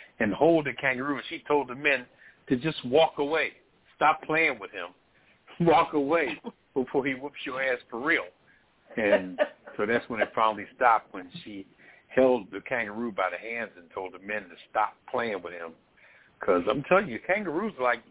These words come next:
Speaker 1: human beings. They get on their hind legs and they punch and kick. I always seen it in cartoons. I never knew it was real until I saw the video. It's crazy.
Speaker 2: Wow. I'm gonna have to go find that video. I wanna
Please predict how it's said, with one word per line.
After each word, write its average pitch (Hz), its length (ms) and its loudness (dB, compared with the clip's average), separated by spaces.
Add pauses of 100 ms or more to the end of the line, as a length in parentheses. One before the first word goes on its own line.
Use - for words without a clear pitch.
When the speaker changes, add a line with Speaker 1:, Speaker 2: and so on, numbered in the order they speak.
(140)
Speaker 1:
human 165 380 0
beings. 208 360 -2 (1300)
They 208 80 6
get 214 140 2
on 190 100 4
their 180 140 4
hind 180 380 2
legs 208 360 4
and 127 100 -12
they 117 80 -10 (140)
punch 196 300 2
and 120 120 -12 (140)
kick. 196 200 -4 (800)
I 175 140 6
always 160 320 4
seen 170 140 -8
it 143 40 -6
in 139 140 -8
cartoons. 170 560 -2
I 120 100 -2
never 165 240 -4
knew 147 100 -14
it 120 100 -14
was 101 120 -20
real 151 200 0
until 113 180 -6
I - 20 -6 (100)
saw 123 120 -4
the 95 80 -14
video. 117 300 -10 (440)
It's - 100 -20
crazy. 110 300 -4
Speaker 2:
Wow. 147 440 0 (640)
I'm 240 120 0
gonna 220 120 6
have 180 140 6
to 175 80 -2
go 170 260 2
find 175 280 2
that 180 200 -6
video. 165 440 -4
I 156 100 -4
wanna 180 280 -6